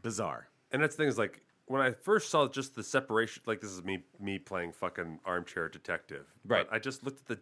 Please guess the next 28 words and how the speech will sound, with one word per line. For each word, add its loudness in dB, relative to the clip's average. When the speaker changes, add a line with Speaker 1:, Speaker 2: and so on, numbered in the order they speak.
Speaker 2:
distance -4
between -6
the -4
windows -4
he -6
had -6
banged -4
out, -6
Speaker 3:
Mm-hmm. 0
Speaker 2:
and 0
I 6
was 2
like, 0
"That -6
is -6
not -4
a -10
small -4
room." -4
Speaker 3:
Oh, 8
no, 10
Speaker 2:
That 10
Speaker 3:
it 8
was 4
Speaker 2:
is 2
Speaker 3:
a 2
suite. 4
Speaker 2:
large 4